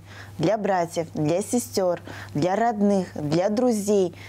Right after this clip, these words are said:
Для того, чтобы показать, что всё в жизни реально. У меня мама всегда так говорит. «Всё в жизни возможно». Что невозможное — возможно. Она всегда мне об этом говорила.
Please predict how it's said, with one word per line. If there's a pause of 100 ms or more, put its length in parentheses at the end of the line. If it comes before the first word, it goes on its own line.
(520)
Для
того,
чтобы
показать,
что (240)
всё
в
жизни (100)
реально.
У
меня
мама
всегда
так
говорит. (340)
«Всё
в
жизни
возможно».
Что
невозможное —
возможно.
Она
всегда
мне
об
этом
говорила.